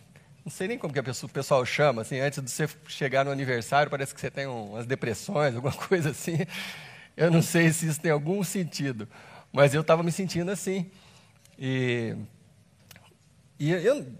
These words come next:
e talvez isso aconteça com vocês também. Tem dias e dias, né? Tem dia que você acorda do mesmo jeito que o dia anterior, mas naquele dia que você acordou parece que tá tudo errado. É só eu que sinto assim ou vocês também? Ah, também?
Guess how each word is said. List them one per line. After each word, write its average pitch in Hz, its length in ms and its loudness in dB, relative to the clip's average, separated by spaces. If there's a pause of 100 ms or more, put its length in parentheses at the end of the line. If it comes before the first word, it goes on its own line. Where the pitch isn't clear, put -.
(160)
e 131 80 -8
talvez 165 340 4
isso 170 160 -6
aconteça 160 380 -6
com 175 80 -8
vocês 143 320 -6
também. 131 340 -4
Tem 196 240 -4
dias 285 240 -2
e 240 80 -2
dias, 139 380 -2
né? 139 120 -2
Tem 156 140 -8
dia 214 140 -6
que - 60 -12
você 233 100 0
acorda 180 680 -2 (680)
do 131 180 -8
mesmo 233 260 2
jeito 190 280 4
que 180 80 -4
o 147 220 -2
dia 147 180 0
anterior, 151 440 0
mas 214 140 0
naquele 170 300 0
dia 147 200 -2
que - 60 -6
você 180 80 -2
acordou 156 320 -4
parece 185 240 0
que - 80 -2
tá 147 100 -2
tudo 233 240 -8
errado. 123 460 0 (720)
É 117 120 -8
só 170 180 2
eu 175 140 0
que - 60 -12
sinto 151 360 -8
assim 196 200 -6
ou 214 40 -2
vocês 160 220 -6
também? 135 320 -4 (1500)
Ah, 151 160 4
também? 156 460 2